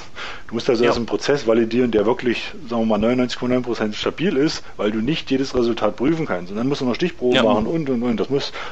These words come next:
Speaker 1: protokolliert werden und, und was weiß ich, was da alles zusammenkommt. Gewisse Geheimhaltung,
Speaker 2: Ja.
Speaker 1: weil viele Sachen dabei sind, die niemand, äh, nach außen tragen darf. Also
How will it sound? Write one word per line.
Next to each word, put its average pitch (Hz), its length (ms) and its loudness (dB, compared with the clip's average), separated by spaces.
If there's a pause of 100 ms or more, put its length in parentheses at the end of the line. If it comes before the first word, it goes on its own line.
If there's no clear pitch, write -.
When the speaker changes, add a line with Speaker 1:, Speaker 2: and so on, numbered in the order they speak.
Speaker 1:
protokolliert 123 580 2
werden 92 220 2
und, 143 200 0
und 113 120 -2
was 131 180 0
weiß 127 80 4
ich, 147 140 0
was 135 100 -6
da 107 80 -2
alles 117 140 -4
zusammenkommt. 113 480 0
Gewisse 127 240 2
Geheimhaltung, 127 580 4
Speaker 2:
Ja. 113 60 4
Speaker 1:
weil 104 80 2
viele 123 320 0
Sachen 117 260 2
dabei 107 320 4
sind, 113 300 0 (320)
die 107 80 -4
niemand, 123 400 2
äh, 104 160 2
nach 104 120 0
außen 143 280 0
tragen 110 360 2
darf. 98 380 2
Also 90 180 -6